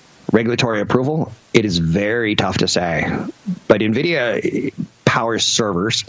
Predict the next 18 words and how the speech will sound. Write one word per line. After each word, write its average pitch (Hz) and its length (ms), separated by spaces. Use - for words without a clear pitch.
dominant. 95 420
With 208 160
arm 156 220
Holdings, 131 360
they'll 107 200
dominate 107 540
cell 135 240
phones. 98 460
Do - 240
you 120 40
see 170 140
where, 165 260
where 123 100
I'm 117 60
going 120 200
at 117 60
with 139 100
this? - 240